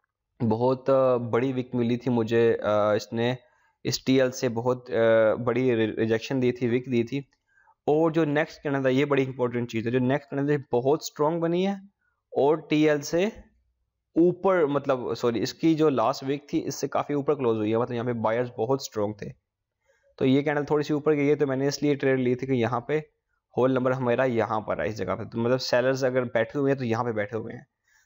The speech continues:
तो इस कैंडल ने मिनिमम इस लेवल तक रीच करना है, इस तक पहुँचना है, होल नंबर तक। देखो थ्री डबल ज़ीरो है लास्ट में, तो that's why हमने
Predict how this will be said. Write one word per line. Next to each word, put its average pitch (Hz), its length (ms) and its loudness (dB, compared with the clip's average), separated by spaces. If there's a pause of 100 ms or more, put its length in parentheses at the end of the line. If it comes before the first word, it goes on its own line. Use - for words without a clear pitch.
(140)
तो 139 120 2
इस 156 200 -2
कैंडल 147 300 0
ने 147 180 0 (360)
मिनिमम 160 540 2 (100)
इस 143 140 -4
लेवल 135 280 0
तक 139 180 -6 (120)
रीच 113 180 0
करना 110 240 -4
है, 110 60 -2
इस - 100 -6
तक 117 200 -6 (220)
पहुँचना 117 420 -4
है, 135 120 -12 (600)
होल 127 200 2
नंबर 117 280 -2
तक। 123 240 -6 (260)
देखो 123 300 0 (340)
थ्री 147 160 0 (320)
डबल 120 260 0
ज़ीरो 104 220 -2
है 101 60 2
लास्ट 98 320 -4
में, 110 80 -10
तो 113 260 -4
that's 117 280 -2
why 117 100 2
हमने 640 500 6